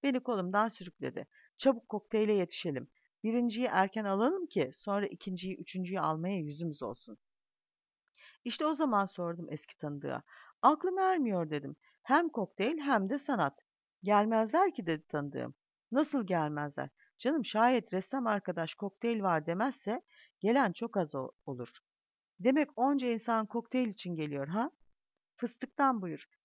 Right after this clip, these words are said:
Eski tanıdık iki kadeh içki kapmıştı. Fıstıkları bir yana itelemiş, boş kalan yere benim bardağı koymuştu. Tık tıkladık.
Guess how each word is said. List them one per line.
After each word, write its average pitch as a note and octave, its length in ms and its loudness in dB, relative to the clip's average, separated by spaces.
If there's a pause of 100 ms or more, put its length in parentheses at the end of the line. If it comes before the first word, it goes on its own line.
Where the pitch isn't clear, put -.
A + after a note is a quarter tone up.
Eski - 300 -6
tanıdık G#3+ 420 -2 (140)
iki - 220 -14
kadeh E3+ 340 -4
içki - 300 -14
kapmıştı. - 640 -4 (280)
Fıstıkları A3+ 640 -4
bir G#3 140 -4
yana F#3 240 -4
itelemiş, D3+ 640 -8 (240)
boş B3+ 220 -2
kalan D#3 280 0
yere F#3 420 -4
benim G#3 260 -4
bardağı D#3 440 -2
koymuştu. B2+ 600 -12 (400)
Tık - 220 -4
tıkladık. - 580 -2